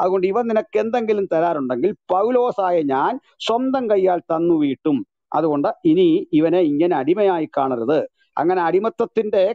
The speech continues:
കാരിരുമ്പ് ചങ്ങലകൾക്ക് നേരെ ഏൽപ്പിച്ച പ്രഹരത്തിന്റെ പേരാണ് ഫിലമോന്റെ ലേഖനം. മുഹമ്മദീസമാരുടെ മതത്തിന്റെ പേര് അടിമയെന്നാണ്, ഇസ്ലാം.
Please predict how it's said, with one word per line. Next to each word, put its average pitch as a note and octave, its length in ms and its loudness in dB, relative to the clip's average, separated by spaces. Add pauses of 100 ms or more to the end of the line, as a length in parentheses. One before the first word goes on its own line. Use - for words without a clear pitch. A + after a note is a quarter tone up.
(140)
കാരിരുമ്പ് G#3 580 0
ചങ്ങലകൾക്ക് G3+ 580 0
നേരെ G#3 160 4
ഏൽപ്പിച്ച G3 540 2
പ്രഹരത്തിന്റെ G3+ 800 0
പേരാണ് F#3 400 2
ഫിലമോന്റെ F3+ 460 2
ലേഖനം. D#3 420 0 (280)
മുഹമ്മദീസമാരുടെ G3+ 1040 0
മതത്തിന്റെ F#3+ 460 0
പേര് E3 240 2
അടിമയെന്നാണ്, D#3+ 720 2
ഇസ്ലാം. D#3 600 0